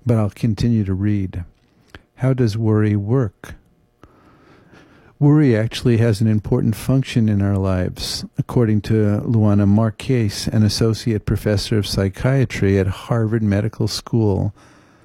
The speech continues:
and the president of the Anxiety and Depression Association of America.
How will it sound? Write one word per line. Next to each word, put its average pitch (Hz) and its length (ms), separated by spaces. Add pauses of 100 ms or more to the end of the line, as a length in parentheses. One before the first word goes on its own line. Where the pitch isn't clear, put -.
(320)
and 113 100
the 98 60
president 127 640
of 95 140
the 101 140
Anxiety 98 640
and 92 100
Depression 107 540
Association 95 840
of 90 140
America. 95 720